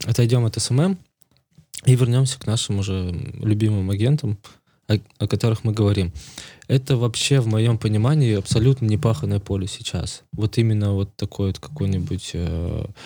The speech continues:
э, мессенджер-маркетинг. Наверное, можно так его назвать. Вот именно правильные и грамотно выстроенные ответы на те или иные сообщения. А,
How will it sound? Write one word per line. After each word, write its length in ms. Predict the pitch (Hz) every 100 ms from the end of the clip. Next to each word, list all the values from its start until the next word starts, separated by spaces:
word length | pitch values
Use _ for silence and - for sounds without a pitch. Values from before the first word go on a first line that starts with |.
| - - - - -
э, 200 | 98 78 - _ - _ -
мессенджер-маркетинг. 1300 | 120 120 113 120 110 107 107 101 95 - - - - _ -
Наверное, 340 | 107 107 107
можно 300 | 104 104 104
так 280 | - - -
его 100 | -
назвать. 500 | 82 80 - 85 -
Вот 180 | 98 113
именно 300 | 110 107 - - - -
правильные 440 | 123 135 117 104
и 20 |
грамотно 440 | 104 113 113 - 104
выстроенные 560 | 107 127 - 107 104 95
ответы 600 | - - 101 120 131 104
на 300 | 98 98 98
те 200 | - 110
или 100 | 104
иные 200 | 101 101
сообщения. 580 | 104 - - 92 85 - - - - - - -
А, 300 | 113 107